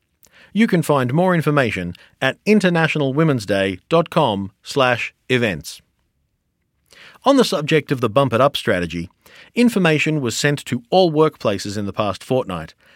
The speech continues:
advising that Federation has successfully negotiated with the department that the use of the Progressive Achievement Tests, or pat tests,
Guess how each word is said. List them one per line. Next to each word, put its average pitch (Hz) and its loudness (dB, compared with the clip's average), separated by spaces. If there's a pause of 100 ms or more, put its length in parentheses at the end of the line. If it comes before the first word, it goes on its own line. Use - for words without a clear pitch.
(140)
advising 170 0 (200)
that 131 -2
Federation 165 0
has 123 -4
successfully 180 -2
negotiated 127 0
with 160 2
the 170 0
department 143 -2 (360)
that 123 -6
the 131 0
use 160 -4 (120)
of 123 -4
the 120 -4
Progressive 151 -2
Achievement 147 -2
Tests, - -8 (220)
or 101 0
pat - -4
tests, - -8